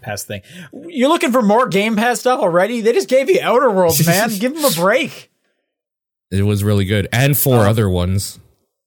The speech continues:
Speaker 2: That, that was a good week for Game Pass.
Speaker 1: Yeah, Minute was another one?
Speaker 2: <clears throat> Yeah, Minute was there. And something else I can't
Speaker 1: Um,
Speaker 2: remember.
Speaker 1: all right. Friendly Neighbor.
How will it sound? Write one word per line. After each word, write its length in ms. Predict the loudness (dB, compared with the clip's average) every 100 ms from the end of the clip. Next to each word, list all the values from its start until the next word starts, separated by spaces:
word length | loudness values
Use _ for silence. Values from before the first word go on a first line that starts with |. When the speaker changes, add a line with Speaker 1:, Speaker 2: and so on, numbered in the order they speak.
| _
Speaker 2:
That, 180 | -12 -8
that 160 | -6 -6
was 120 | -6
a 40 |
good 240 | -6 -6 -6
week 380 | -6 -6 -8 -20 -18
for 100 | -14
Game 220 | -10 -8
Pass. 340 | -8 -10 -12 _ _ _ _ _ _
Speaker 1:
Yeah, 160 | -4 -2
Minute 480 | 2 0 2 0 0
was 120 | -4
another 220 | -4 -6
one? 180 | -6 -4
Speaker 2:
<clears throat> 60 | -4
Yeah, 80 | -2
Minute 260 | -4 -2 -2
was 220 | -4 -4
there. 240 | -4 -4 -6 _ _ _ _ _ _ _ _ _ _
And 100 | -2
something 340 | 0 0 0 0
else 200 | 0 -2
I 60 |
can't 180 | -2 -2
Speaker 1:
Um, 40 | -4
Speaker 2:
remember. 280 | -4 -4 -4
Speaker 1:
all 60 |
right. 180 | -6 -8 -16 _ _ _ _ _ _ _ _ _ _ _ _ _ _ _ _ _ _ _ _ _
Friendly 280 | -6 -6 -6
Neighbor. 440 | -8 -8 -12 -16